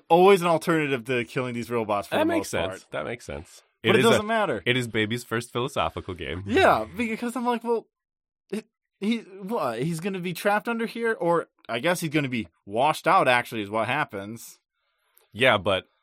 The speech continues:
Speaker 2: can we talk about the real miracle at work here? Forget all of this, like, consciousness scanning. Forget
Speaker 1: Yeah.
Speaker 2: all of this, like, cool railgun in space. The real miracle here is all of these electronics working underwater in the ocean with no problem whatsoever.
Speaker 1: <laughs> I mean, there's a lot of problems.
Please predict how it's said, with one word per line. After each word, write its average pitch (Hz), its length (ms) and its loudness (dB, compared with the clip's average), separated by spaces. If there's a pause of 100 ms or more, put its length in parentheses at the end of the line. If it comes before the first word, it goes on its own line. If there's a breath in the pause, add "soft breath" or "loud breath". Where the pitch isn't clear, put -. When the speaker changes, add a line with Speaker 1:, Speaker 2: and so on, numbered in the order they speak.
(320)
Speaker 2:
can 113 160 -4
we 123 100 -2
talk 196 220 -2
about 202 200 -2
the 120 100 -4
real 101 260 0
miracle 139 540 -2
at 131 100 -6
work 131 220 -8
here? 139 400 -6
Forget 135 260 -2
all 156 180 2
of 127 120 0
this, 104 240 -2
like, 85 180 -6
consciousness 92 640 -6
scanning. 73 460 -8
Forget 104 240 -4
Speaker 1:
Yeah. 101 120 -2
Speaker 2:
all 120 120 2
of 123 120 -2
this, 104 300 -6
like, 82 320 -8
cool 98 320 -6
railgun 87 540 -4
in 78 60 -8
space. 80 420 -8 (300 soft breath)
The 107 120 0
real 175 300 2
miracle 123 440 0
here 92 220 -4
is 101 220 -6
all 117 280 4
of 220 100 -6
these 165 200 2
electronics 113 720 -2 (220 soft breath)
working 131 600 2 (120)
underwater 117 840 6
in 120 240 2
the 120 180 4
ocean 110 520 2
with 98 220 -2
no 98 280 2
problem 92 440 0
whatsoever. 82 800 -4
Speaker 1:
<laughs> - 40 -14
I 269 80 4
mean, 302 120 0
there's 427 160 4
a 339 40 2
lot 165 220 12
of 120 60 -4
problems. 104 640 0